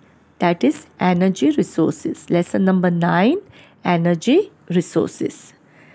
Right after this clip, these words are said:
Just see page number fifty-one, children. On page number fifty-one, there are different pictures given there. You have to observe the pictures and answer the questions. Okay?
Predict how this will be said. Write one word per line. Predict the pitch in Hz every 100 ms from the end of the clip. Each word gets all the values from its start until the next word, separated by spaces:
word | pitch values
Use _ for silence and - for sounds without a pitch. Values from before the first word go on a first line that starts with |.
| - _
Just | - 320
see | - 294
page | 302 240 240 220
number | 226 220
fifty-one, | 226 214 - 233 220 220 220
children. | 226 214 233 392 - _ - _ _ - - - - _ _ _ _ -
On | 220
page | - 277 330 -
number | 320 320
fifty-one, | 302 240 - 202 180 185 240
there | 233 220
are |
different | 233 - 311 302
pictures | 214 - - 220 226 233 - - _ -
given | 180 175 170
there. | 180 330 - _ _ _ _ _ _ _
You | -
have | 214 208
to | 226
observe | - 208 208 214 311 294
the | 269
pictures | - 180 - 202 214 -
and | - 196 -
answer | 185 220 233 269
the | 262
questions. | 269 185 - - - - - - - _ _ _ _ - _ -
Okay? | 185 233 269